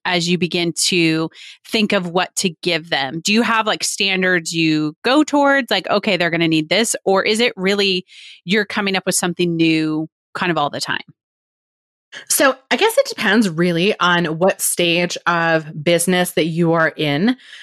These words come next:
Speaker 2: There are certain categories when you're in your niche for a while, you know that people are naturally gonna gravitate towards, like, most of the people with email marketing, they're all about list building. Uh, that's fine. You can have a thousand people and that's great. But if they don't open your stuff, that's not gonna get you anywhere.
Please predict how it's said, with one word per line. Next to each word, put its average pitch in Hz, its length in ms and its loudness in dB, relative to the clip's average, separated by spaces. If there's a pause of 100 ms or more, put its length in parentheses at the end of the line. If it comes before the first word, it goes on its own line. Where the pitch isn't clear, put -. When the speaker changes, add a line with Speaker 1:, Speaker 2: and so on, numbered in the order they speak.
(140)
Speaker 2:
There 233 180 4
are 226 220 6
certain 320 480 2 (180)
categories 190 760 4
when 180 120 0
you're 156 100 2
in 175 100 0
your 165 100 2
niche 175 220 -2
for 180 100 0
a 170 40 2
while, 170 240 4
you 170 140 -2
know 165 100 2
that 165 120 -4
people 165 260 -2
are 160 80 2
naturally 156 360 -2
gonna 156 180 -2
gravitate 151 500 -2
towards, 160 380 0
like, 156 200 -2
most 175 380 0
of 165 240 0
the 156 80 -6
people 156 560 0
with 165 140 0
email 160 200 0
marketing, 190 500 2
they're 156 100 0
all 160 120 2
about 147 220 -2
list 151 220 -2
building. 247 380 2 (420)
Uh, 208 140 2 (100)
that's 254 260 0
fine. 240 540 4
You 208 140 0
can 208 360 0
have 311 100 0
a 277 60 0
thousand 185 380 0
people 180 260 -4
and 175 100 2
that's 147 160 -4
great. 233 300 2
But 175 100 0
if - 80 -4
they 175 80 0
don't 170 240 2 (120)
open 170 260 2
your 147 100 -2
stuff, - 320 0
that's - 180 -8
not 165 160 -2
gonna 143 120 -8
get 143 220 -4
you 170 80 0
anywhere. 208 400 0